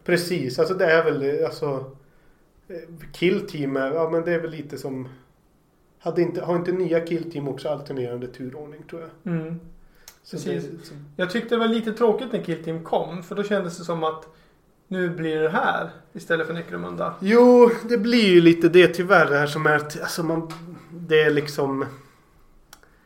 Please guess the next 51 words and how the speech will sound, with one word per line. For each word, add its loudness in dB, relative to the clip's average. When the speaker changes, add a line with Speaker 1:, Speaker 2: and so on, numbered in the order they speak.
Speaker 1:
Ja, 4
det 0
kommer 0
ofta -2
något -8
nytt. -8
Det -6
är -2
Speaker 2:
Mm. -4
Speaker 1:
det 2
som -8
är... -8
Jag 0
är -2
ju -4
själv -2
väldigt -4
peppad -8
på -14
Warcry, -4
men -8
man -4
Speaker 2:
Mm. -2
Speaker 1:
är -4
lite -8
så -14
här, -12
kommer -12
det -8
här -8
bli, -8
eh, -20
liksom, -12
hur, -10
kommer -10
det -6
här -6
hålla -6
i -6
sig -10
eller -12
kommer -20
det -20
liksom? -8
Speaker 2:
Mm. -12
Speaker 1:
Men... 0
Eh, 4
Speaker 2:
Necromunda 2
har 0
ju 2
uppenbarligen -4